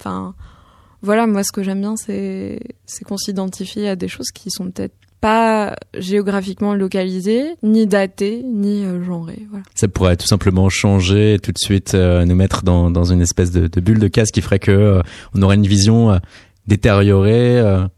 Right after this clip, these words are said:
Speaker 2: qui
Speaker 1: Je
Speaker 2: ne
Speaker 1: trouve
Speaker 2: serait
Speaker 1: que
Speaker 2: pas
Speaker 1: c'est
Speaker 2: la
Speaker 1: toujours des éléments qui déterminent des perceptions, ouais. Euh, qu'on le veuille ou non, moi,
Speaker 2: Ouais.
Speaker 1: c'est, pour moi, c'est pas très important, mais ça détermine des perceptions, surtout quand on est un jeune artiste et qu'on commence à déterminer un univers, c'est, c'est des choses qui cloisonnent un peu.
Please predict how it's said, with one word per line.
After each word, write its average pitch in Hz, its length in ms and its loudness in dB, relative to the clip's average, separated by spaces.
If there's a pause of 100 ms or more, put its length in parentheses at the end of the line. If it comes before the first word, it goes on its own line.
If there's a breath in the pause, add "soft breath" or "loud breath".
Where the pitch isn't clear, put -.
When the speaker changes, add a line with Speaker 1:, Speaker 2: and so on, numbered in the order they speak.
Speaker 2:
qui 95 120 -2
Speaker 1:
Je 95 80 2
Speaker 2:
ne - 20 2
Speaker 1:
trouve 226 100 0
Speaker 2:
serait - 100 2
Speaker 1:
que 240 60 2
Speaker 2:
pas 220 100 4
Speaker 1:
c'est 208 60 6
Speaker 2:
la 202 160 4
Speaker 1:
toujours 247 360 2
des 220 200 -2
éléments 208 340 0
qui 196 420 -6
déterminent 190 680 -4
des 185 100 -6
perceptions, 180 640 -14
ouais. - 960 -10
Euh, 208 60 2
qu'on 220 160 2
le 208 60 2
veuille 226 240 4
ou 226 60 4
non, 240 260 4
moi, 202 160 6
Speaker 2:
Ouais. - 40 6
Speaker 1:
c'est, 180 140 0
pour 190 140 -4
moi, 196 100 0
c'est - 80 -8
pas 196 100 -4
très - 160 -8
important, 190 480 -4
mais 196 180 -4 (520 soft breath)
ça 208 160 -2
détermine 208 480 2
des 202 100 0
perceptions, 202 480 -2
surtout 240 240 -2
quand 220 160 2
on 214 40 4
est 214 40 4
un 208 180 2
jeune 214 200 0
artiste 226 580 -6
et 208 80 0
qu'on 202 280 -4
commence 214 380 2
à 202 280 -2 (420 soft breath)
déterminer 202 480 0
un 202 120 0
univers, 220 540 -2
c'est, 214 160 -4
c'est 190 160 -6
des 190 80 -2
choses 214 200 -8
qui 208 120 -8
cloisonnent 214 460 2
un 240 120 2
peu. 220 220 -4